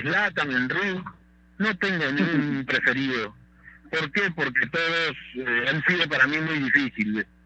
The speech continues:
Speaker 1: lo que he encontrado, ¿no? Claro, vamos a hablar de lo mejor del mundo. ¿Quiénes son? Messi y Cristiano, ¿vale? Pero yo creo que me ha tocado muchos, hermano, muchos, que no puedo ponerte uno.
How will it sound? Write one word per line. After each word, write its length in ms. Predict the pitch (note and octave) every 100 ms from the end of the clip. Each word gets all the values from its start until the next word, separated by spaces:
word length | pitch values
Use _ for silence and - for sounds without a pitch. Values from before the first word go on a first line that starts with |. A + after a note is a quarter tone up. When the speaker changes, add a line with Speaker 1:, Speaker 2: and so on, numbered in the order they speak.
| - -
Speaker 1:
lo 100 | B2
que 100 | A#2
he 40 | C3+
encontrado, 560 | B2 A#2 A2 F#2 F#2
¿no? 240 | G#2+ D#3+ F3 - - -
Claro, 240 | C#4+ B3+ F#3+ A3 B3+
vamos 340 | F#3 F#3 G3+ F#3
a 60 |
hablar 260 | E3+ F#3+ F#3+
de 100 | F3+
lo 100 | E3+
mejor 240 | D#3 F3
del 220 | F3 E3+ E3+
mundo. 300 | F#3+ F3 D3
¿Quiénes 260 | G3 F#3 E3+
son? 240 | F3+ D3+ - -
Messi 800 | F3 E3+ F3 F3+ E3+ - E3 F3 - - - -
y 120 | C3+
Cristiano, 640 | C#3 B2+ - A#2 F#2+ F#2+ F#2 - _ _ - - -
¿vale? 380 | A#2 C3+ F#3 G3 - -
Pero 340 | - B2+ C3 C3
yo 100 | D#3 -
creo 120 | F3
que 320 | D#3 D3 A#2+ - - - - - - - - -
me 300 | C#3 C3+ C#3+
ha 60 | D3
tocado 840 | D3 C#3+ D#3 D#3 C#3+ C3 A#2+ G2+ G2+ -
muchos, 840 | C3+ C#3 D3 D3+ F#3 F3+ A2 A#2 G#2
hermano, 380 | A2+ C3 B2+ A#2+
muchos, 400 | D3 C#3 - B2
que 100 | A#2
no 160 | B2+
puedo 320 | C3 C3 C3 B2+
ponerte 460 | A#2 A2+ A#2+ -
uno. 400 | A2 A2+ G#2 E2